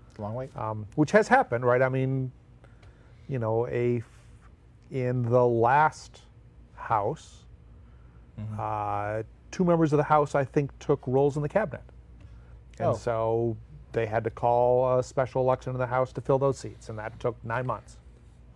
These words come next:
Speaker 1: All right. Is there any crime about lying during a campaign?
Speaker 2: Uh, some things lying in a campaign are a crime.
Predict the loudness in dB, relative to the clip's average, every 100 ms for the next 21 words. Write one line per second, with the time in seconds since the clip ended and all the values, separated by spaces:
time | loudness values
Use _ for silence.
0 | -20 -20 -20 -20 -20 -20 -20 -20 -4 -2
1 | -2 -4 -12 -20 -20 -20 -20 -16 -4 -2
2 | -2 0 0 2 2 2 0 0 0 -2
3 | -4 -4 -4 -6 -8 -10 -20 -20 -20 -20
4 | -20 -14 -2 2 4 4 2 0 -2 0
5 | 0 6 4 6 0 2 4 4 4 2
6 | 0 0 -2 0 2 2 2 -2 -2